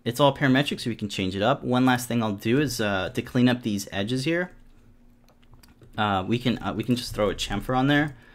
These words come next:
However, I can't just say thread, 'cause if I do that, uh, Fusion doesn't like it too much. So what I'll do is I'll put thread minus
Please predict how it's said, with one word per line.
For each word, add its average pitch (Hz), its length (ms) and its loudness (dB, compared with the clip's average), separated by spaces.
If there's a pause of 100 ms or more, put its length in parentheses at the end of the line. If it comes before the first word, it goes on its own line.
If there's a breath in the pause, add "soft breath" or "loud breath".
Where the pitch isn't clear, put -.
(180 loud breath)
However, 151 340 6
I 143 60 6
can't 135 340 0
just 123 180 -2
say 107 140 0
thread, 101 520 0 (220)
'cause 101 140 -12
if - 80 -6
I 101 60 2
do 104 220 -2
that, 107 360 2
uh, 98 200 -2
Fusion 110 320 -4
doesn't 104 200 -6
like 98 220 -4
it 120 80 -2
too - 80 -4
much. 180 280 0
So 131 100 -2
what 123 60 2
I'll 120 40 2
do 117 140 2
is 113 100 -2
I'll 107 60 -4
put - 200 -4
thread 107 300 0
minus 98 420 -2